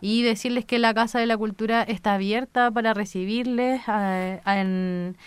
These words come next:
apoyarles, escuchar sus inquietudes, sus propuestas y también les, eh, oficiales, digamos, como el,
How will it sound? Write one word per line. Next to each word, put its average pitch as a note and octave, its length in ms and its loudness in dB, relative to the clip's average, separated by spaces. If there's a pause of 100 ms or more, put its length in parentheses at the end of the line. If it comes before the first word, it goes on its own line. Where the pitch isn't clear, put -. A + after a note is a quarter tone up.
(240)
apoyarles, A3+ 1000 4
escuchar G3 420 -2
sus F#3+ 160 -4
inquietudes, G#3+ 680 -2
sus G3 140 -8
propuestas A3+ 880 -4 (120)
y A3 180 2
también A#3+ 260 2
les, A#3+ 400 2
eh, G3+ 140 0
oficiales, A3 680 0
digamos, A3+ 420 0
como F3+ 840 0
el, E3+ 520 -2